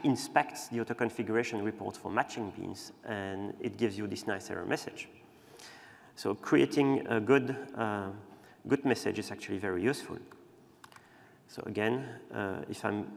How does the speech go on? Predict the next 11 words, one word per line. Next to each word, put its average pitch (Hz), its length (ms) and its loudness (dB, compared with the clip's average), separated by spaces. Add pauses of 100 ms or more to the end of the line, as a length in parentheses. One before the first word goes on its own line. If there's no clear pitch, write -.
(200)
putting 107 300 0
a 92 60 0
value 98 400 2
with 90 420 -2
lowercase, - 680 2 (1300)
the 98 80 -6
application 110 460 -2
will 101 100 2
fail 104 260 2
as 90 160 2
well. 87 200 0